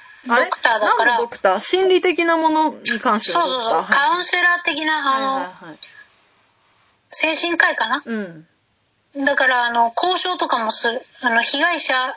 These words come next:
Speaker 2: の方と交渉したりとか、
Speaker 1: うんうん。
Speaker 2: 説得したりとか、そういう役もやってた。あの、
Speaker 1: うんうん。ネゴシエーター的な。
Speaker 2: あ、そうそう。あの、作品の中ではね。
Speaker 1: うんうんうん。
Speaker 2: ウィキペディアから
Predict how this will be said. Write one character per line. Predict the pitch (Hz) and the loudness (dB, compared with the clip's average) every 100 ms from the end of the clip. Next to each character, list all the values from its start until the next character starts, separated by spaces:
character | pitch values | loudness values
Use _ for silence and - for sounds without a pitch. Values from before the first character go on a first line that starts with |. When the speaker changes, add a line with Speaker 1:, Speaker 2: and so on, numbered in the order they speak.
| - | -4
Speaker 2:
の | 277 | 0
方 | 302 294 285 | 2 2 0
と | 370 330 226 - _ _ _ _ _ _ _ _ _ - - - _ - | 0 0 -2 -10 _ _ _ _ _ _ _ _ _ -4 -2 -4 _ 0
交 | 247 233 | 0 2
渉 | 247 226 | 0 -2
し | - | 0
た | 226 | -2
り | 202 | -2
と | 185 190 | -6 -4
か、 | 240 240 208 | 0 2 2
Speaker 1:
う | 185 | -2
ん | 180 | -6
う | |
ん。 | |
Speaker 2:
説 | 170 233 - | -6 -4 -2
得 | - - | -2 -2
し | - | -2
た | 254 | -2
り | - | -2
と | - | -4
か、 | - | -4
そ | - 262 | -2 -2
う | 269 | 0
い | 269 269 | 0 0
う | |
役 | 262 240 - | 0 -2 0
も | 220 | 0
や | 185 | -2
っ | |
て | - 185 | -4 -8
た。 | - - | -6 -6
あ | |
の、 | 185 - - | -6 -10 -12
Speaker 1:
う | 214 | -8
ん | 202 | -8
う | 175 180 | -10 -14
ん。 | |
ネ | 175 202 | -8 -4
ゴ | 220 | -4
シ | 220 | -2
エ | 208 | -2
ー | 202 | 0
タ | 202 | 0
ー | 196 | -2
的 | 190 190 | -6 -12
な。 | 175 165 - _ _ | -10 -10 -12 _ _
Speaker 2:
あ、 | 226 | -4
そ | - 247 | 0 0
う | 220 | 0
そ | - 196 214 | 2 2 2
う。 | |
あ | 214 208 | 2 0
の、 | 196 190 185 185 185 185 - - - - - 220 - - - - - _ - | 0 -2 -4 -6 -8 -10 -12 -14 -18 -20 -18 -18 -18 -20 -20 -20 -20 _ -12
作 | - - - | -4 0 0
品 | - 226 | 0 2
の | 220 | 2
中 | 220 220 | 2 2
で | 202 | 0
は | 214 214 | 0 -2
ね。 | 202 185 | -4 -6
Speaker 1:
う | |
ん | 180 | -10
う | 170 | -18
ん | 165 185 _ _ _ _ _ _ _ _ _ _ - - _ | -20 -20 _ _ _ _ _ _ _ _ _ _ -20 -20 _
う | 254 | 2
ん。 | |
Speaker 2:
ウ | 247 | 2
ィ | |
キ | - | 0
ペ | - 311 | -2 0
デ | 277 | 0
ィ | 247 220 | 2 2
ア | 208 | 2
か | - | 2
ら | 214 226 233 233 | 4 6 6 4